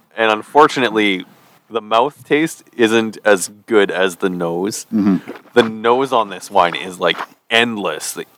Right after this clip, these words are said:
Speaker 1: earthiness has completely melded in. Uh,
Speaker 2: There's no doubt you
Speaker 1: violet, a little bit of dried rose petal, like, really bright, vibrant cherry for a wine that's eleven years old. Oh my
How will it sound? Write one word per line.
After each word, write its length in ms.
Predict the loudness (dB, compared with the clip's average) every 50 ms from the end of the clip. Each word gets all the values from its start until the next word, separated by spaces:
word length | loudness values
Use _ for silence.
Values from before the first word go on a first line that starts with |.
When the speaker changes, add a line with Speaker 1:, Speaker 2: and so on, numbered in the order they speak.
| _ _ 0
Speaker 1:
earthiness 600 | 2 2 2 2 0 -2 0 2 2 2 2 0
has 180 | -4 -6 -4 0
completely 640 | 0 0 0 0 -2 0 0 0 0 -2 -4 -6
melded 500 | -4 0 2 2 2 2 -2 -6 -10 -10 -10
in. 380 | -4 0 2 2 2 0 -4 -10 -14 -16 -20 -20 -20 -20 -20 _ _ _ -2
Uh, 420 | 0 0 0 0 -2 -4 -6 -10 -14 -20 -8 -2
Speaker 2:
There's 240 | -2 -2 -2 0
no 120 | 0 -2 0
doubt 120 | 0 -2
you 60 | -2
Speaker 1:
violet, 540 | 0 2 2 2 2 -2 -2 -4 -4 -4 -4 _ -14 -20 -8 -4
a 60 | -4
little 360 | -4 -2 -2 0 2 2 4
bit 140 | 4 2 0
of 100 | 0 -2
dried 360 | -2 0 0 0 0 -2 -4
rose 320 | -2 -2 0 0 -2 -4
petal, 520 | -8 -8 -2 -2 0 0 0 -2 -6 -8 -14 -14
like, 220 | -14 -14 -14 -16 -20 _ _ -10
really 400 | -4 -2 0 0 0 -2 -4 -8 _ _ _
bright, 380 | -2 0 0 0 -2 -4 -6 -10 _ _
vibrant 500 | _ 0 0 0 0 -2 -6 -12 -14 -14
cherry 440 | -16 -10 -4 -2 0 0 0 -2 -4
for 160 | -4 -4 -2
a 60 | -2
wine 240 | 0 0 -2 -2 -2
that's 180 | -4 -8 -10 -10
eleven 340 | -4 0 0 0 0 0 0
years 280 | 0 0 -2 -2 0
old. 260 | 0 2 2 2 0
Oh 140 | -2 -6 -4
my 220 | 0 0 0 0